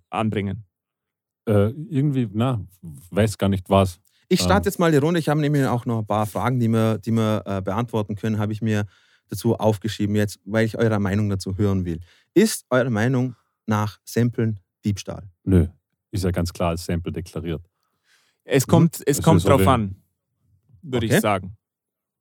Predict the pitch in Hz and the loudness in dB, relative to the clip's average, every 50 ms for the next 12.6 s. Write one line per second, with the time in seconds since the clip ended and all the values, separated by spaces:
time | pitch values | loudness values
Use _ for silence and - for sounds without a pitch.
0 | _ _ _ - - 110 110 110 120 113 - - 107 107 _ _ _ _ _ _ | _ _ _ -6 -4 -2 -2 -2 -2 0 0 0 -2 -4 _ _ _ _ _ _
1 | _ _ _ _ _ _ _ _ - 110 120 117 113 110 107 107 104 110 - _ | _ _ _ _ _ _ _ _ -2 0 2 2 2 2 0 -2 -2 -6 -10 _
2 | _ _ _ _ _ _ _ _ _ _ _ _ _ _ _ _ _ _ _ _ | _ _ _ _ _ _ _ _ _ _ _ _ _ _ _ _ _ _ _ _
3 | _ _ _ _ _ _ _ _ _ _ _ _ - 131 123 107 98 - - 143 | _ _ _ _ _ _ _ _ _ _ _ _ 2 2 2 2 0 -2 0 0
4 | 156 - - - - 143 139 - 143 - _ _ - - - - - _ _ _ | 0 0 0 -4 -4 -2 -2 -2 -4 -6 _ _ -18 -18 -18 -18 -20 _ _ _
5 | - 131 117 - - - - _ - 127 135 139 156 160 151 151 - - 160 175 | -2 -2 0 -2 -4 -6 -8 _ -4 0 2 4 4 4 2 2 0 0 -2 -2
6 | 180 - 165 156 151 147 147 147 143 135 - _ _ _ - 143 143 143 135 131 | 0 0 0 0 2 2 2 2 0 0 -2 _ _ _ -6 -4 -2 -2 -2 -4
7 | - - _ _ _ _ _ _ _ _ _ _ _ _ _ _ _ _ _ _ | -6 -8 _ _ _ _ _ _ _ _ _ _ _ _ _ _ _ _ _ _
8 | - 139 135 131 - - 131 135 127 117 - 147 139 143 160 180 202 226 220 _ | -6 -4 -2 -2 -2 -2 0 0 0 0 2 2 4 6 6 6 4 2 0 _
9 | _ _ _ _ _ _ _ _ - - - 147 139 139 139 139 139 139 107 - | _ _ _ _ _ _ _ _ -10 -4 0 0 2 2 0 -2 -2 -4 -6 -8
10 | - - 143 147 160 180 180 165 147 151 151 147 165 190 208 208 180 175 180 196 | -6 -4 -2 0 2 2 2 4 4 2 2 2 2 2 2 2 2 0 0 0
11 | 214 233 - - 139 143 - 151 147 147 151 - - - 135 147 156 156 - 101 | -2 -4 -4 -6 -8 -6 -4 -2 -2 -4 -4 -6 -8 -4 -2 0 0 0 -2 -2
12 | 143 165 165 156 147 - - 139 135 135 131 113 | -4 -4 -4 -6 -6 -8 -6 -6 -4 -4 -6 -8